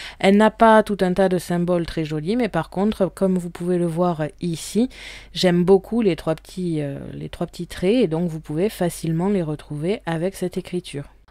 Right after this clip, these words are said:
Ensuite, nous avons la Loverine que j'aime énormément parce qu'elle a justement ce, ce côté un petit peu ficelle qui part, euh,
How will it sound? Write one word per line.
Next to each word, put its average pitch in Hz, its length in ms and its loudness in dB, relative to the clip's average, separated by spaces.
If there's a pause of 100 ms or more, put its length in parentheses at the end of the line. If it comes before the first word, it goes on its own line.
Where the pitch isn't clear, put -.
Ensuite, 214 300 2
nous 214 160 4
avons 214 240 4
la 185 160 6
Loverine 220 640 2
que 214 140 0
j'aime 190 200 2
énormément 196 540 2
parce 165 240 -6
qu'elle 170 180 -4
a 185 120 0
justement 165 480 -6
ce, 147 240 -10
ce - 260 -18
côté 156 300 -8
un 165 80 -4
petit - 140 -12
peu - 140 -4
ficelle 190 680 -2
qui - 160 -12
part, 175 300 -4
euh, 151 80 -4